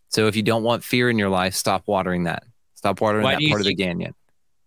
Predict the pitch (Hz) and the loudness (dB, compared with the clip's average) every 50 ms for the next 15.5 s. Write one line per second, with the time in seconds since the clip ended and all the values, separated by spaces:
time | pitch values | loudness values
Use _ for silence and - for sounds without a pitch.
0 | _ _ _ _ _ - 123 127 139 147 147 147 139 - 135 131 127 123 117 123 | _ _ _ _ _ -4 -2 0 0 2 0 0 0 -2 -2 -2 -2 -2 -2 -2
1 | 120 - - 123 120 117 113 104 107 107 101 - 113 110 104 107 98 - 113 104 | -4 -2 -2 -2 0 0 -2 -2 -4 -4 -4 -4 -4 -4 -4 -6 -6 -4 -4 -4
2 | 95 92 92 - 98 - _ _ _ _ _ _ _ _ _ _ _ - - _ | -4 -6 -8 -10 -14 -18 _ _ _ _ _ _ _ _ _ _ _ -20 -20 _
3 | _ _ _ - - 131 120 107 110 110 110 120 131 131 131 117 113 110 - - | _ _ _ -4 -4 -2 -2 -2 -2 2 4 4 4 4 4 4 2 2 2 2
4 | 113 101 101 104 117 - 98 87 82 85 95 98 - - - 110 110 110 110 - | 2 2 2 0 0 0 -2 -4 -2 -2 -2 -4 -4 -2 -2 0 2 2 0 0
5 | - _ _ _ _ _ - - 90 107 113 117 117 113 117 117 110 104 101 92 | -4 _ _ _ _ _ -14 -8 -2 0 0 2 2 2 2 2 2 2 0 0
6 | - - - - - 123 117 104 90 104 113 117 117 - 123 110 - - - 123 | -4 -6 -6 -2 -2 0 0 0 0 0 2 2 2 0 0 0 0 0 -2 -2
7 | - - 123 110 - 110 104 98 101 98 92 87 - - 127 127 123 123 120 113 | -2 -2 -4 -4 -2 0 0 0 0 0 -2 -4 -6 -4 -2 0 0 0 0 0
8 | 104 101 98 110 107 107 95 - - - 117 117 120 120 120 104 - - - - | 0 0 0 0 0 0 -2 -4 -2 -2 0 0 0 0 0 -2 -2 -4 -4 -4
9 | - 123 123 123 120 110 95 101 95 104 98 - - - 104 113 107 - - 120 | -2 0 0 2 0 0 0 0 0 -2 -2 -4 -4 -4 -4 -4 -4 -4 -4 -4
10 | 104 76 104 92 85 101 101 98 - 90 95 95 98 101 101 98 82 - - 92 | -2 -2 -4 -4 -4 -4 -6 -6 -4 -6 -4 -2 0 0 0 0 -2 -4 -4 -2
11 | 101 101 98 107 104 90 104 98 90 90 107 104 80 67 - - 95 92 - 107 | -2 0 0 0 0 0 -2 -2 0 0 0 0 0 0 -2 -4 -6 -4 -4 -2
12 | 107 107 117 90 101 117 120 117 - - 113 104 98 98 98 98 98 95 87 - | -2 0 0 0 0 0 0 0 0 0 0 0 -2 -2 -2 -2 -2 -4 -2 0
13 | 117 117 113 127 117 113 104 113 117 117 107 110 110 113 113 107 107 101 98 90 | 0 2 2 0 0 0 2 2 2 2 2 2 2 2 2 2 0 0 0 0
14 | - 95 92 80 76 104 98 - 127 117 110 - 107 104 110 110 110 98 107 95 | 0 0 -2 0 -2 -4 -2 -2 -2 -2 -2 -2 -2 0 0 0 0 0 -2 -2
15 | 92 92 101 107 110 110 98 98 85 | 0 0 0 0 0 0 -2 -4 -6